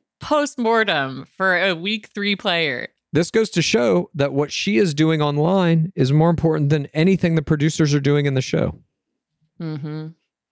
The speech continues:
Speaker 1: Yeah, she's probably beating the Fantasy Island ratings.
Speaker 2: Yeah, for sure.
Speaker 1: She is. I mean, we'll get to it. Uh, number two, Katie Bigger gained four point three K for a total of seventeen point three K.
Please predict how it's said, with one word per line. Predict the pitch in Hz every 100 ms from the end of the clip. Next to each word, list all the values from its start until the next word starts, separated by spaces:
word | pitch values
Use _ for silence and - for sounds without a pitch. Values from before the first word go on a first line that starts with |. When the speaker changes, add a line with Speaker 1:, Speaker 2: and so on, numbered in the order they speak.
| _ _ _ _
Speaker 1:
Yeah, | 170 196
she's | 156 196 220
probably | 269 220 180
beating | 160 175 180 165 147
the | 143
Fantasy | 180 165 156 151
Island | 160 220 139
ratings. | 131 131 78 - - _ -
Speaker 2:
Yeah, | 139 156 - _ _ -
for | 110
sure. | - 156 107 -
Speaker 1:
She | - 233
is. | 392 135
I | 165
mean, | 160 165
we'll | 175
get | 208 196
to | 139
it. | 135 _ - - _ 175
Uh, | 180 175
number | 190 233 254
two, | - - 220 277 339 -
Katie | 190 220 202
Bigger | 165 165 220
gained | 294 180 156
four | - 170
point | - 156 -
three | 165 165
K | - 170 170
for | -
a | 151
total | - 139 139
of | -
seventeen | 156 156 147 160 151
point | 156 143 -
three | 151 151
K. | 190 196 226